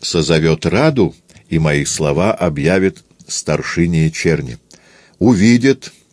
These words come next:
что все возмутятся за нашу любовь, только пусть обнадежат всякого, что вольно все говорить». Знаем мы хорошо, что у вас на Украине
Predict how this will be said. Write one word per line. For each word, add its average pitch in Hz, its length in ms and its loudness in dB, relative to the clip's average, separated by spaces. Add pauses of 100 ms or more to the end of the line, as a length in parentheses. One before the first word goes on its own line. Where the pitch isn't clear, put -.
(240)
что 85 300 -2
все 117 240 0
возмутятся 92 920 0 (360)
за 85 240 -2
нашу 80 320 -2
любовь, 69 480 -2 (340)
только 156 340 2
пусть 139 380 0
обнадежат 110 720 0
всякого, 80 560 -2
что - 280 -2
вольно 92 440 -2
все 78 320 -2
говорить». 71 500 -6 (560)
Знаем 98 440 0
мы 104 160 -2
хорошо, 98 560 0
что 95 240 0
у 90 100 4
вас 95 280 0
на 98 100 -2
Украине 95 580 0